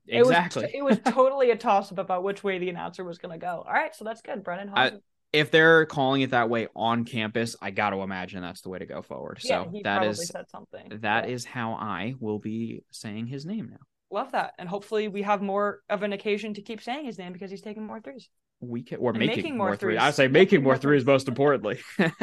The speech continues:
Speaker 2: Um, and then last thing, just before we close out, uh, I know we mentioned them earlier, but I do wanna shout out, uh, Chris and Rob from the Full Forty for the
Speaker 1: Oh,
Speaker 2: space
Speaker 1: yeah.
Speaker 2: that they hosted on Thursday night. I did not speak in that space, but I was in that space for around two hours.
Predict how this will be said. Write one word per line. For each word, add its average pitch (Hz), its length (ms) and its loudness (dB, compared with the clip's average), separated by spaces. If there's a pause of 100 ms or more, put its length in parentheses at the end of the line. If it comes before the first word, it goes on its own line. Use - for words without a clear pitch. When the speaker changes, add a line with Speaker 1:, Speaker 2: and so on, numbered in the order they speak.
(760)
Speaker 2:
Um, 147 340 8
and 147 120 4
then 160 100 4
last 139 400 4
thing, 123 160 2
just 117 180 -2
before 113 240 -2
we 110 100 0
close 107 280 0
out, 98 240 0
uh, 95 160 -2
I 107 80 -2
know 113 160 0
we 113 60 0
mentioned 107 340 -4
them 98 120 -4
earlier, 95 280 -2
but 95 240 -4
I 113 120 2
do 107 280 -4
wanna 104 260 -2
shout 98 320 0
out, 95 360 -2
uh, 90 240 -4
Chris - 280 -6
and 101 180 -2
Rob 98 220 2
from 107 140 -8
the 95 80 -4
Full 98 200 -4
Forty 95 360 -6
for 98 200 -4
the 101 80 -8
Speaker 1:
Oh, 87 40 -4
Speaker 2:
space - 440 -4
Speaker 1:
yeah. - 80 -20 (220)
Speaker 2:
that 110 140 2
they 107 160 0
hosted 107 460 -4 (260)
on 110 220 0
Thursday 110 380 0
night. 104 300 0
I 104 60 -4
did 113 180 -6
not 120 160 0
speak 117 260 -4
in 117 100 -2
that 113 140 -2
space, 117 300 -4
but - 140 -10
I 92 100 -4
was 101 160 -6
in 104 100 -6
that 95 140 -8
space 101 280 -6
for 92 360 -6
around 92 420 -4
two 98 160 -6
hours. 92 460 -2